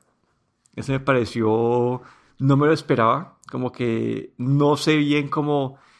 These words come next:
por ahora como concepto me parece bastante interesante. ¿Cuál es el concepto? Ellos dicen, "Listo, uno puede tener una cámara de seguridad en la casa, pero vos no puedes llenar tu ca-, tu casa de cámaras de seguridad". Entonces el concepto de ellos es, "Listo, ponemos un, un, una, una basecita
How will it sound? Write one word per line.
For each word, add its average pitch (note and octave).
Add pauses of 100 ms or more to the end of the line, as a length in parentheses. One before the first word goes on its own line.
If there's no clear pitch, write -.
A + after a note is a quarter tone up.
(380)
por D3+
ahora C3+
como E3
concepto C3+
me D#3
parece C#3
bastante B2+
interesante. C3+ (320)
¿Cuál D3
es D#3
el F#3
concepto? D3
Ellos A#2+
dicen, D#3
"Listo, -
uno -
puede D#3+
tener C#3
una C3+
cámara D3+
de C#3
seguridad C3
en A#2+
la C3+
casa, F3+ (560)
pero D#3
vos C3
no C#3
puedes D3
llenar C#3+
tu C#3
ca-, C3+
tu -
casa C#3
de C#3+
cámaras B2
de C#3
seguridad". B2+
Entonces C3
el C3
concepto C#3
de B2+
ellos B2+
es, A2
"Listo, C3+
ponemos A#2
un, D#3
un, C#3+
una, C#3
una C#3
basecita D3